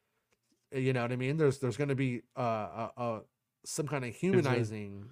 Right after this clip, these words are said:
Speaker 1: element in him losing his way kinda, kinda thing. And <clears throat> 'cause right now,
Speaker 2: Is that
Speaker 1: Palpatine
Speaker 2: Indiana Jones kid, Sean Patrick Flannery, gonna play him still again?
Speaker 1: Powder?
Speaker 2: Like, he
Speaker 1: Yeah, of
Speaker 2: gets
Speaker 1: course Powder, Powder's gonna play him, but not
Speaker 2: Still gets to play
Speaker 1: Phenomenon.
Speaker 2: him.
Speaker 1: We don't
Speaker 2: Yeah.
Speaker 1: fucking talk about Phenomenon.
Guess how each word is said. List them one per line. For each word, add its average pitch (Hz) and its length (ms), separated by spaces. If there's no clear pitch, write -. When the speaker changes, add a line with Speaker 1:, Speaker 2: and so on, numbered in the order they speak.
Speaker 1:
element 123 500
in 131 60
him 123 380
losing 143 440
his 135 180
way 127 360
kinda, 117 360
kinda 127 220
thing. 110 460
And 131 220
<clears throat> - 340
'cause 135 120
right 202 220
now, 170 180
Speaker 2:
Is 131 120
that 135 240
Speaker 1:
Palpatine 160 80
Speaker 2:
Indiana 147 340
Jones 135 420
kid, 151 420
Sean 131 300
Patrick 131 440
Flannery, 131 420
gonna 131 180
play 135 200
him 131 180
still 135 440
again? 139 420
Speaker 1:
Powder? 359 300
Speaker 2:
Like, 359 80
he 123 80
Speaker 1:
Yeah, - 60
of - 40
Speaker 2:
gets - 80
Speaker 1:
course 156 180
Powder, 135 400
Powder's 117 280
gonna 113 180
play 110 180
him, 101 180
but 120 100
not 143 280
Speaker 2:
Still 180 100
gets 180 120
to 190 60
play 180 80
Speaker 1:
Phenomenon. 139 320
Speaker 2:
him. 160 100
Speaker 1:
We 151 140
don't 175 180
Speaker 2:
Yeah. - 60
Speaker 1:
fucking 156 320
talk 165 280
about 127 300
Phenomenon. 104 680